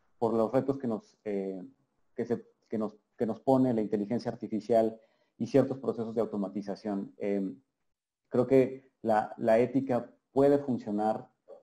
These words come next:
eh, como un valor fundamental en, este, en esta nueva era digital.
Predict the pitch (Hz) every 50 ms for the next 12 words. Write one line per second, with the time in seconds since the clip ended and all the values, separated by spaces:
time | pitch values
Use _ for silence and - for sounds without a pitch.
0 | _ - 107 101 101 101 101 - - 104 113 117 117 110 117 110 117 113 113 -
1 | 120 107 104 98 95 98 98 101 101 104 104 104 101 104 104 104 104 98 92 90
2 | 87 87 - _ _ _ _ _ _ _ _ _ _ _ - 104 104 107 - -
3 | 110 107 104 104 101 98 98 98 98 92 92 - - - - - -